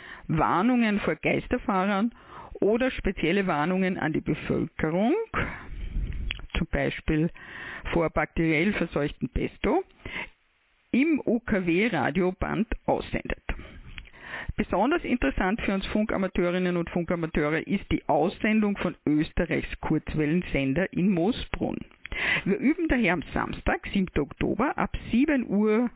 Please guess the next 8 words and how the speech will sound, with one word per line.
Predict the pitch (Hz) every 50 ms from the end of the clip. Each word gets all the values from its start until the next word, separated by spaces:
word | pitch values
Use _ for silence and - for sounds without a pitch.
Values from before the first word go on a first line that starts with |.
| - - - - - - -
mitteleuropäische | - 180 214 226 247 240 - 262 - - - 170 185 185 - - 175 156 143 - 143 - -
Sommerzeit | - - 190 254 254 - - 202 190 190 - - - - - - - - -
den | - 190 170 -
Empfang | - 175 - - - 131 117 139 208 262
des | - 233 214 - - -
Ö | 170 165 - -
eins | 151 156 160 208 - - - -
Morgenjournals | - 175 190 151 139 143 160 180 185 - - 214 214 196 180 175 170 180 208